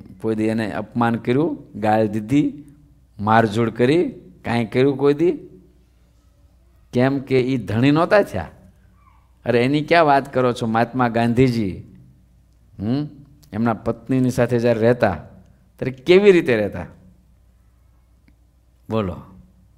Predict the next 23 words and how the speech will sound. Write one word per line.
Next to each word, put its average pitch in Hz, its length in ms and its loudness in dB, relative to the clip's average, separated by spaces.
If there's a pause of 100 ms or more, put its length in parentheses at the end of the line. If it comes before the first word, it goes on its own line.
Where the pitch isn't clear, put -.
(600)
કેવી 165 220 4
રીતે 131 220 0
રહેતા? 98 240 -6
કેટલા 160 380 4
પ્રેમથી 127 580 0
રહેતા. 98 260 -2
પણ 135 320 -2 (400)
મારા 117 400 6
સંબંધી 135 640 2
છે 160 140 2
એમ 180 160 2
નહીં, 135 340 -2 (800)
આ 98 80 -8
દેહના 110 500 0
સગા 131 340 2
છે 127 160 -2
એમ 123 100 0
નહીં, 113 220 -2
આત્માના 107 480 -4
સગા 90 380 -10
છે. - 300 -18 (1400)
સમજ્યા 95 280 -6
ને? 92 160 -8